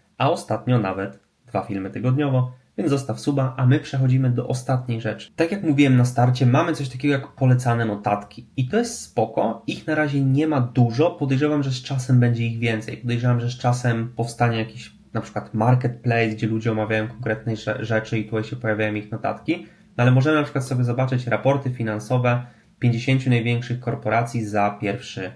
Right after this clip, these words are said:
kwartał. No i zobacz, mamy tutaj film, mamy tutaj już omówione te wszystkie informacje, mamy tą całą naszą mapę myśli ze wszystkimi firmami, czyli jesteśmy tak naprawdę w stanie wejść sobie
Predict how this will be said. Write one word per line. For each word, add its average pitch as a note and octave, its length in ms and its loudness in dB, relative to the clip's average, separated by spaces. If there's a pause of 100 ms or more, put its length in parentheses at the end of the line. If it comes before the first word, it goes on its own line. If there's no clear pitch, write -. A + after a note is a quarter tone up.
(120)
kwartał. - 500 -2
No A#2 80 -4
i B2 60 2
zobacz, A#2+ 320 0
mamy B2 180 6
tutaj A#2+ 260 0
film, - 400 -6 (420)
mamy B2+ 260 4
tutaj B2 360 0
już A#2+ 320 -2
omówione A2+ 560 0
te G#2+ 100 -6
wszystkie G#2+ 400 -8
informacje, G#2 720 -4 (140)
mamy A#2 600 0 (640)
tą A2+ 160 -4
całą A2+ 380 0
naszą A2 340 -4
mapę A2 500 -4 (420)
myśli - 560 4
ze - 100 -6
wszystkimi A#2+ 480 -4
firmami, B2 480 2
czyli - 160 -12
jesteśmy B2+ 340 -4
tak - 160 -12
naprawdę B2 380 0
w B2 60 -2
stanie B2 300 0
wejść B2+ 340 -2
sobie A#2 400 0